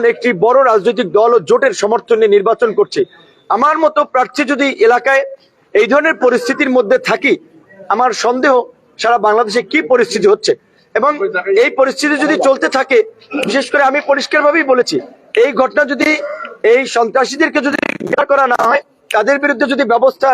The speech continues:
না নেওয়া হয়, তাহলে তো আমার পক্ষে নির্বাচন করা সম্ভব নয়। তাহলে আমার আগামীকালকে হয়তো এই সন্ত্রাসীদের গ্রেপ্তারের জন্য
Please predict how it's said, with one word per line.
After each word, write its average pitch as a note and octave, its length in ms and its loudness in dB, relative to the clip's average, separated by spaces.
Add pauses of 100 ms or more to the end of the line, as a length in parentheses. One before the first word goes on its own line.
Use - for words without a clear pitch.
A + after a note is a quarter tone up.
(100)
না A3+ 140 2
নেওয়া B3+ 240 2
হয়, B3+ 140 2 (360)
তাহলে B3+ 260 2
তো D4 120 2
আমার C4 240 0
পক্ষে C#4+ 300 0 (440)
নির্বাচন B3 460 0 (120)
করা A#3+ 160 2 (160)
সম্ভব G#3+ 300 0 (140)
নয়। G#3 160 2 (540)
তাহলে C#4 280 2 (600)
আমার B3+ 200 2 (200)
আগামীকালকে C4 600 0 (540)
হয়তো A#3+ 240 2 (200)
এই A#3+ 80 2 (100)
সন্ত্রাসীদের B3+ 560 0
গ্রেপ্তারের C4 500 0
জন্য C#4 140 2